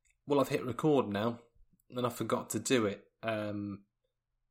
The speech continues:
I use Audacity. It's not a complex program. At the same time, I'm too lazy to learn all the intricacies of it and how to use it. So that's the thing.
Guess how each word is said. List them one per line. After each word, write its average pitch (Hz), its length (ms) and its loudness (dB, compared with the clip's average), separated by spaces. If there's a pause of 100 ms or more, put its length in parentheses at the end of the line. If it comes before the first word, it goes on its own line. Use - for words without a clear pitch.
(120)
I - 60 -6
use 117 280 0
Audacity. 104 680 0
It's - 200 -8
not 101 240 -4
a - 60 -14
complex - 680 -2
program. 117 600 2 (540)
At - 200 -6
the 120 60 -6
same 110 420 0
time, 117 520 -2
I'm 110 240 -2
too 113 400 -2
lazy 107 460 -2
to - 140 -6
learn 104 400 0
all 107 100 0
the 117 160 0
intricacies 127 680 -2
of - 160 -6
it 107 120 -6
and 104 140 -8
how 104 180 -2
to - 180 -6
use 131 420 -4
it. - 180 -8 (1000)
So 107 260 4
that's 120 380 -2
the 101 60 -8
thing. 107 400 -2